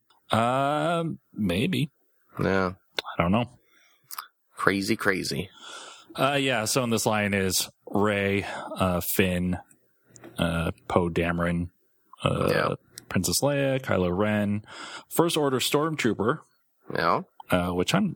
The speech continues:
Speaker 1: interested in.
Speaker 2: Yeah.
Speaker 1: Uh, Darth Vader, Chewbacca, Han Solo, and Luke Skywalker.
Speaker 2: Nice.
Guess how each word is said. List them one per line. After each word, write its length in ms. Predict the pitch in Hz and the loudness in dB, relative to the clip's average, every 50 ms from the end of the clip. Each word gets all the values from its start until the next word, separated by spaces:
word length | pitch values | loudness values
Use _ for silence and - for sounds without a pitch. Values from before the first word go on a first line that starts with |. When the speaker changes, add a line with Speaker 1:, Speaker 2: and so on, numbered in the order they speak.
| - | 0
Speaker 1:
interested 460 | - 92 87 - 76 - - - 78 80 | 0 0 2 2 0 0 0 0 0 0
in. 160 | - - - - _ _ - - - - - - - | 0 0 -2 -4 _ _ -12 -10 -10 -10 -10 -8 -4
Speaker 2:
Yeah. 220 | - - 151 73 - | -2 0 2 2 2
Speaker 1:
Uh, 380 | 120 98 92 92 92 90 90 | 2 2 0 0 0 0 0
Darth 320 | 87 - 98 95 90 - - | 0 0 0 0 0 0 0
Vader, 420 | 98 92 92 90 95 95 95 92 | 2 2 2 2 2 2 0 0
Chewbacca, 680 | - - - 104 - 87 85 87 85 - 92 87 90 85 | 0 0 0 0 2 2 0 0 2 0 0 0 0 -2
Han 300 | - - - 180 208 180 | -2 0 0 0 0 2
Solo, 480 | - - 127 113 117 117 117 117 117 117 | 2 0 2 2 2 0 0 0 -2 -2
and 340 | - 120 107 107 104 92 87 | -2 0 0 2 2 2 0
Luke 220 | 92 90 - - | 0 0 0 0
Skywalker. 1160 | - - - - 82 82 85 87 85 76 76 80 80 - - - - 67 67 65 55 50 - - - - - - - - - - - | 0 0 0 0 -2 0 0 0 0 0 -2 -4 -4 -4 -4 -4 -4 -4 -4 -2 0 0 0 0 -2 -6 -12 -18 -20 -20 -10 -6 -2
Speaker 2:
Nice. 580 | - 87 85 82 82 87 - - - - - | 0 2 2 2 0 0 0 0 0 -2 -2